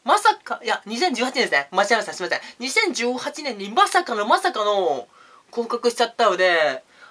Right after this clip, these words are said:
あの、なんか悪いジンクスで言ったら、あの、二、三年後ぐらいに、あの、残留争いに巻き込まれるっていうフラグがあるので、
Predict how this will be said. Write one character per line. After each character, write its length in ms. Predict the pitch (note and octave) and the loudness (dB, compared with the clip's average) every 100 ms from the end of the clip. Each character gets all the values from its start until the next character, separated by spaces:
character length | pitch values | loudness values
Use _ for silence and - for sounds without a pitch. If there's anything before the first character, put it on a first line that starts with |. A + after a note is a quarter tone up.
| - | -4
あ 140 | F#3 | -2
の、 220 | F#3 F3+ D#3+ _ _ _ - | 0 -2 -4 _ _ _ -12
な 100 | G3 | -6
ん 40 | |
か 100 | F3 | 0
悪 320 | E3+ B3 G#4+ | 2 4 4
い 60 | C4+ | 2
ジ 140 | A3 | -2
ン 60 | A3+ | -6
ク 60 | - | -8
ス 120 | F#3 | -4
で 140 | E3+ | -2
言 40 | E3 | -4
っ 40 | _ | _
た 120 | - C4+ | 2 6
ら、 420 | A#3 G3 D#3 F3+ | 8 8 4 2
あ 40 | |
の、 180 | F#3 F3 | -2 0
二、 120 | F3 | -2
三 360 | F#3+ C4+ D4+ D#4 | 0 -2 -2 -8
年 200 | D#4+ C#4+ | -10 -8
後 140 | D4 | -8
ぐ 140 | B3 E4 | -4 -2
ら 100 | G#3+ | -2
い 60 | |
に、 360 | G3 G3 D3 B2 - | -2 -2 -4 -8 -8
あ 60 | |
の、 380 | E3 D#3 D3+ - - _ | -4 -2 -2 -6 -14 _
残 180 | G3+ A3+ | -6 -4
留 80 | C4+ | -2
争 200 | C#4 A3 | -4 -2
い 20 | |
に 60 | F3 | -4
巻 180 | D#3+ - | -4 -2
き 20 | |
込 80 | A#3+ | 0
ま 80 | |
れ 100 | B3 | 0
る 60 | A3+ | -2
っ 40 | |
て 160 | E3+ F3 | -8 -4
い 40 | |
う 340 | D#3+ D#3 D#3 D#3 - - - _ | -2 -2 -2 -6 -12 -20 -20 _
フ 180 | - - | -10 0
ラ 80 | A3 | 0
グ 100 | G#3+ | 2
が 80 | A3+ | 2
あ 60 | A3 | 2
る 80 | |
の 100 | |
で、 60 | F#3+ | 0